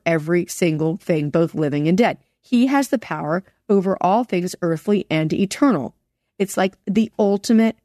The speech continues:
huddle where you're being pulled into the huddle. "Hey, I know it's tough out there. Come in here for a second." You are greatly rejoicing because of this inheritance you have. Like,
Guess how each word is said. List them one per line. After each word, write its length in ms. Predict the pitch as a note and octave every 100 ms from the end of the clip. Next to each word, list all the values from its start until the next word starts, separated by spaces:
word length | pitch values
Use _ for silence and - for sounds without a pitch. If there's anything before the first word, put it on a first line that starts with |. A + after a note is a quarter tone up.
| _
huddle 460 | - C#4 F#3 - - _ -
where 140 | G#3
you're 120 | A3
being 320 | G3 A#3+ A3+
pulled 340 | G#3 - B3 C4+
into 200 | D#4 D4+
the 100 | E4
huddle. 380 | A#3 E3 F3 G3+ _ _
"Hey, 140 | -
I 80 | E3+
know 140 | F3 F#3+
it's 140 | A3
tough 240 | - G3+
out 160 | D#3+ D3+
there. 220 | D3+ D3+ - _ -
Come 220 | G#3 A3+
in 60 |
here 120 | D4+ B3+
for 120 | C4
a 40 |
second." 320 | - D#3+ - - _ _ _ -
You 440 | E3+ G3+ C4+ D#4
are 100 | C4
greatly 540 | G#3 E3+ G#3 A#3 A#3+ A3
rejoicing 880 | F#3+ E3 C3+ D3+ D#3+ - A#3+ D#4 E4+ _ _ _
because 420 | A3 - A#3 A3+
of 100 | A#3
this 220 | F#3 G3
inheritance 760 | D#3+ E3+ E3 G#3 A3 - C#3+ -
you 120 | C#3
have. 260 | C#3 - -
Like, 220 | F#3 E3+